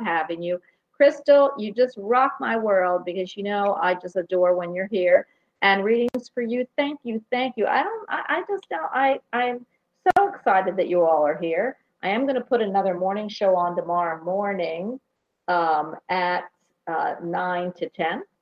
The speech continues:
And I hope I get to see everybody here. Thanks for joining me.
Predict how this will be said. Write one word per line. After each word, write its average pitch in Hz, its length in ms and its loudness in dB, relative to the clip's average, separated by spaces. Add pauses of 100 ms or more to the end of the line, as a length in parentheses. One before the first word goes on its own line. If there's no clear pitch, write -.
(340)
And 196 400 0 (260)
I 311 400 -2
hope 349 300 -4
I 320 80 -2
get 294 180 -4
to 285 100 -4
see 277 220 -4
everybody 160 520 -4
here. 123 340 -4 (200)
Thanks 233 280 -6
for 226 100 -2
joining 202 500 -2
me. 220 340 -2